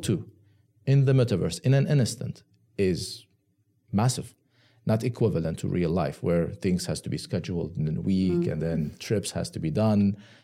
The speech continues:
Speaker 1: Imagine the amount of traffic with school buses being in the street, traveling from one
Speaker 2: <laughs>
Speaker 1: location
Speaker 2: Yeah.
Speaker 1: to another. You know, uh, um,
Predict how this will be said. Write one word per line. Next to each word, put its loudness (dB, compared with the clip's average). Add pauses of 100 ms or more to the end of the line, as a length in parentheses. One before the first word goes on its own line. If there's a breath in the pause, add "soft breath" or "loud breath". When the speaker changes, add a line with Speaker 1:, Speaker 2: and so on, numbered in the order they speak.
Speaker 1:
Imagine 4
the 2
amount 2
of -4
traffic -2
with -2
school 2
buses -2
being 2
in 2
the 2
street, -2
traveling 0
from 2
one 2
Speaker 2:
<laughs> 0
Speaker 1:
location 0
Speaker 2:
Yeah. -2
Speaker 1:
to -2
another. 4 (580 loud breath)
You 0
know, 4 (320)
uh, 0 (180)
um, -4